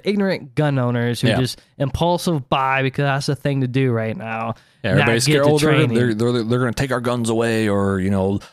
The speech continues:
Speaker 2: the, you know, "It's gonna be Armageddon, you know, anarchy. I need to arm myself, and I have zero experience, but I'm gonna go out and buy this death machine," and da, da, da. Yeah,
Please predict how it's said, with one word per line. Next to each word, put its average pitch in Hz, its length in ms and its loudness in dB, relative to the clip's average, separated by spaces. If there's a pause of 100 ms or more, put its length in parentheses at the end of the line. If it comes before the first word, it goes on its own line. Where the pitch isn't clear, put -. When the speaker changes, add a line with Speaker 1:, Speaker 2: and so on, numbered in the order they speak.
(160)
Speaker 2:
the, 95 300 0 (640)
you 110 80 0
know, 98 180 2
"It's 113 160 -2
gonna 131 100 0
be 127 140 0
Armageddon, 135 720 0
you 127 80 2
know, 123 100 0
anarchy. 135 640 0
I 123 60 0
need 131 160 0
to 123 100 2
arm 131 240 0
myself, 127 560 0
and 120 80 0
I 120 80 0
have 113 260 -2 (160)
zero 156 800 2
experience, 151 800 0
but - 140 -4
I'm 139 140 0
gonna 139 160 -2
go 143 80 2
out 139 100 -2
and 135 100 -4
buy 151 200 0
this 139 240 -2
death 147 280 -2
machine," 147 480 -2
and 127 120 0
da, 143 60 0
da, 143 100 0
da. 135 260 0 (540)
Yeah, 104 320 0